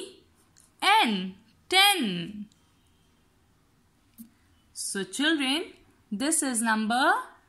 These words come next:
T E N, ten. Isn't it easy? Ten dash, T E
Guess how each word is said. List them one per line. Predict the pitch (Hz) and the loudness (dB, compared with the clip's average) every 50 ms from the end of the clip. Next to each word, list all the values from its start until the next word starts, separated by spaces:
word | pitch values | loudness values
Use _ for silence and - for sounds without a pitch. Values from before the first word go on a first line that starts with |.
| _ _ _ _ _ _ _ _ _ _ _ _ _ _ - | _ _ _ _ _ _ _ _ _ _ _ _ _ _ 0
T | 294 302 311 311 311 - - - | 2 4 4 4 2 0 -2 -4
E | - 233 226 226 - - | -4 -2 -2 -2 -2 -2
N, | - 233 247 277 339 415 - - - - - _ | 0 2 2 2 2 0 -4 -10 -16 -20 -10 _
ten. | - 427 440 453 440 427 403 403 415 415 - - | 2 4 6 6 6 4 2 -2 -6 -12 -12 -8
Isn't | - 262 269 359 381 381 | -6 -2 0 0 0 0
it | 453 - - | -2 -4 0
easy? | - 330 359 403 403 403 403 381 339 247 180 180 180 - - _ _ _ _ _ _ _ _ _ _ _ - | 2 2 2 2 2 2 2 2 2 0 -2 -6 -10 -14 -20 _ _ _ _ _ _ _ _ _ _ _ -2
Ten | - 302 330 330 320 262 214 190 175 170 | 0 2 2 4 2 2 2 0 -2 -2
dash, | 170 165 170 180 196 208 240 302 403 539 - - - - - _ _ _ _ _ _ - | 0 0 2 2 2 2 2 2 0 -2 -4 -8 -10 -12 -20 _ _ _ _ _ _ 2
T | 330 359 370 349 370 - - | 4 4 4 2 0 -4 -4
E | 254 240 214 196 190 - - | -2 0 0 0 -2 -6 -10